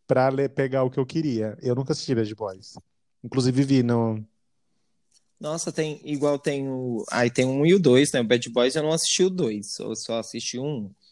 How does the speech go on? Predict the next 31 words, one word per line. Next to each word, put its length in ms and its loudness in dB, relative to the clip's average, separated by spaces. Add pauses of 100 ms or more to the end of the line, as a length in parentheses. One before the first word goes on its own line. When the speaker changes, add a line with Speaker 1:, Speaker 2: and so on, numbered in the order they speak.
(760)
Speaker 1:
Sei 260 4
qual 160 4
que 160 0
é, 360 2
mas 180 0
nunca 260 -6
assisti. 540 -6
Tá 160 -2
na... 240 -4
vou, 260 2
vou 200 0
pôr 180 2
na 80 2
minha 140 2
lista. 440 -6
Speaker 2:
Igual 460 2
comédia. 880 0 (400)
Porque 220 -8
comédia 420 -2
tem 180 -2
o 100 -2
quê? 220 -6 (240)
Tem, 380 -4 (1120)
tava 300 4
lá 200 0
como 420 -6
policial, 680 0
né? 260 -4 (160)
É, 160 -2
espionagem, 800 -4
policial. 680 -10